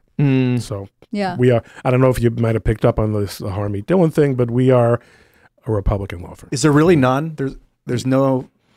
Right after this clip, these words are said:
Speaker 4: impartial ones?
Speaker 2: For all practical purposes, that's, that's a,
Speaker 4: Jeez.
Speaker 2: I mean, uh, in the upper echelons. I
Speaker 4: Did
Speaker 2: mean, it might be in local politics that is, that it's still s-,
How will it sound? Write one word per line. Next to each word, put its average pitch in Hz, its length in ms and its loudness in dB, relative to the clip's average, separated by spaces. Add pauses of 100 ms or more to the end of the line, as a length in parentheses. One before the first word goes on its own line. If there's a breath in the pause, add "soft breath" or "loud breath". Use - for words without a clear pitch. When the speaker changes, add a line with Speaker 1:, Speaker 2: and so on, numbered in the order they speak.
(140)
Speaker 4:
impartial 131 520 -8
ones? 139 320 -14
Speaker 2:
For - 180 -8
all 151 200 0
practical 120 500 -2
purposes, 101 420 -6
that's, 101 320 -12 (180)
that's - 140 -8
a, 120 60 -2
Speaker 4:
Jeez. 135 400 -4
Speaker 2:
I 156 60 2
mean, 175 220 4
uh, 151 100 2 (100)
in 156 140 2
the 143 120 2
upper 139 380 0
echelons. 127 640 -8
I 147 60 -6
Speaker 4:
Did 135 60 2
Speaker 2:
mean, 135 100 0
it - 20 0
might 151 160 2
be 147 80 0
in 135 140 0
local 127 240 -2
politics 135 480 -2
that 131 160 -4
is, 135 140 -8
that 127 140 -2
it's 127 120 -6
still 135 220 0
s-, - 120 -6